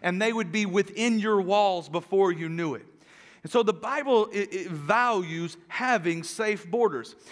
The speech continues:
So, so I want to say this to you. We need, and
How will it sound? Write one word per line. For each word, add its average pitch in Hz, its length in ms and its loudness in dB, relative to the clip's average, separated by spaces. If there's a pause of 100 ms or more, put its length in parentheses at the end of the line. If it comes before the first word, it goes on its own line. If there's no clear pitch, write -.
(160)
So, 226 200 2
so 233 160 -4
I 233 120 6
want 269 140 0
to 262 60 -4
say 269 240 0
this 208 200 -2
to 170 120 -2
you. 135 240 -4 (280)
We 269 640 -2
need, 196 560 -2 (500)
and 139 120 -6